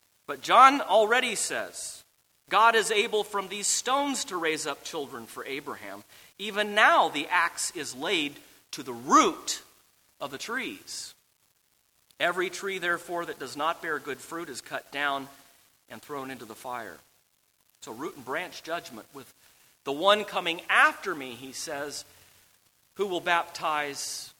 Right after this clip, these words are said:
with the Spirit and with fire, both deliverance and judgment. Mark's version cites Malachi three one explicitly.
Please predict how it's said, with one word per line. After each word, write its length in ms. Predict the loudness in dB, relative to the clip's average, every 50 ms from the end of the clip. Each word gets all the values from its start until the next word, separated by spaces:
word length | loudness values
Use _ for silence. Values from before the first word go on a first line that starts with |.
| _ -8
with 240 | -6 -6 -6 -6
the 80 | -8 -8
Spirit 800 | -8 -8 -8 -10 -10 -4 -2 0 0 0 -2 -4 -6 -12 -16 -18 -20 _ _ _ _ _ _ _
and 440 | -2 0 0 0 0 0 -2 -4 -6
with 160 | -10 -12 -12
fire, 540 | -8 -8 -6 -2 -2 -2 -2 -2 -6 -6 -8 -12 -18 -20 _ _ _ _ _ _
both 240 | -12 -12 -12 -12 -12
deliverance 640 | -12 -10 -8 -8 -8 -10 -12 -12 -12 -12 -14 -14 -14 -14
and 200 | -16 -14 -14 -14
judgment. 440 | -14 -14 -14 -14 -16 -20 -20 -20 -20 _ _ _ _ _ _ _ _ _ _ _ _ _ _ _ _ _ _ _ _ _ _
Mark's 380 | -2 2 4 4 4 2 -4 -4
version 420 | -2 -2 -2 -2 -2 -6 -8 -8
cites 400 | -6 -4 -2 -2 -2 -2 -4 -6
Malachi 480 | -4 -4 -4 -4 -4 -6 -6 -6 -6 -6
three 260 | -6 -12 -14 -14 -14
one 360 | -12 -10 -10 -10 -10 -10 -14 -18 _ _ _ _ _ _ _ _ -18
explicitly. 840 | -16 -14 -12 -14 -12 -8 -8 -8 -6 -6 -8 -10 -12 -14 -14 -14